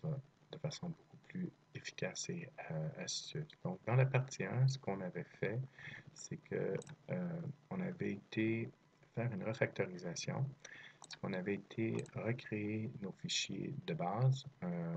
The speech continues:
on leur avait donné des noms avec B dix, B vingt. Vous allez voir dans quelques minutes pourquoi. Ok, on avait fait cette chose-là. Puis, euh, surtout, on avait été changer le nom du tableau pour qu'il ne soit pas différent d'un fichier à un autre, que ce soit toujours le même, pour nous permettre, euh,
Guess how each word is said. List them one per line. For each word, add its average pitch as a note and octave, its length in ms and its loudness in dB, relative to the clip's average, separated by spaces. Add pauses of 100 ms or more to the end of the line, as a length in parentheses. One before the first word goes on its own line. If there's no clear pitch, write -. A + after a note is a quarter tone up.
on F2 40 -4
leur E2+ 160 -4
avait F2 120 -4
donné F#2 260 -6
des F2+ 160 0
noms G2 480 -4
avec - 220 -8 (340)
B G2 40 -2
dix, F#2+ 340 -4 (100)
B E2+ 40 0
vingt. G2 260 -2
Vous - 100 -8
allez D#2+ 160 -2
voir E2+ 200 -2
dans E2 180 -12 (100)
quelques - 240 -12
minutes E2 240 -10 (380)
pourquoi. D3 340 2 (440)
Ok, - 320 -4
on F#2 120 -4
avait E2 100 -2
fait - 160 -10
cette - 160 -6
chose-là. F2 500 0 (120)
Puis, A2 360 -2 (460)
euh, F2 240 0
surtout, - 400 -4 (100)
on F2+ 40 0
avait F2+ 180 -4
été - 160 -8
changer F#2+ 680 2 (140)
le F2 60 -4
nom F2+ 260 0
du - 160 -12
tableau F2 360 -2
pour - 220 -16
qu'il - 120 -6
ne - 20 -14
soit F2 180 -2
pas A2 120 2
différent G2 600 -2 (200)
d'un F2+ 140 0
fichier - 320 -2
à F2 80 2
un E2+ 80 0
autre, G#2 80 -6
que - 80 -14
ce - 40 -20
soit F2+ 140 -2
toujours G#2+ 260 -2
le F#2+ 140 -2
même, A#2+ 320 2 (500)
pour G#2 160 -2
nous G#2 120 0
permettre, A2 760 4
euh, - 80 -2